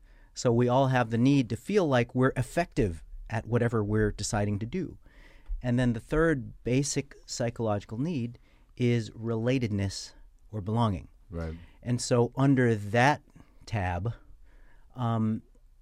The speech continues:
Speaker 1: that's where it really kind of becomes important for us to feel like we're part of a group that accepts us and loves us and maybe even admires us
Speaker 2: Mm-hmm.
Speaker 1: at times, and, uh,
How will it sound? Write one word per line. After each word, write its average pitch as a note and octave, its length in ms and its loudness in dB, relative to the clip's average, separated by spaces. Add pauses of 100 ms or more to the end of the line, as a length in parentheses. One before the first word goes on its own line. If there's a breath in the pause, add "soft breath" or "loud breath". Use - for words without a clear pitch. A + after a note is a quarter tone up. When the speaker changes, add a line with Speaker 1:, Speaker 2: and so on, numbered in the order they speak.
(120)
Speaker 1:
that's D3+ 360 -2
where D3 180 4
it - 100 0
really D3 260 2
kind D3+ 240 0
of C#3 60 0
becomes C3 340 -2
important A#2+ 440 -2
for A#2 180 -6
us A#2 140 -4
to G#2+ 120 -10
feel C3+ 640 0 (220 soft breath)
like A#2+ 220 -6
we're A2+ 140 -4
part - 520 -4
of A#2 400 0
a G#2+ 160 -2
group A#2+ 400 2
that G2+ 260 -2
accepts - 520 -6
us - 380 -2 (100)
and A2 160 -4
loves A2 260 -2
us G#2+ 360 -2 (340 soft breath)
and A#2 80 0
maybe A#2 240 0
even A2 220 -2
admires G#2+ 500 0
us G2+ 260 -2
Speaker 2:
Mm-hmm. F2 280 -2 (340 soft breath)
Speaker 1:
at G#2+ 180 -6
times, G#2 480 -2 (420 soft breath)
and, G#2+ 360 -2
uh, G2+ 240 0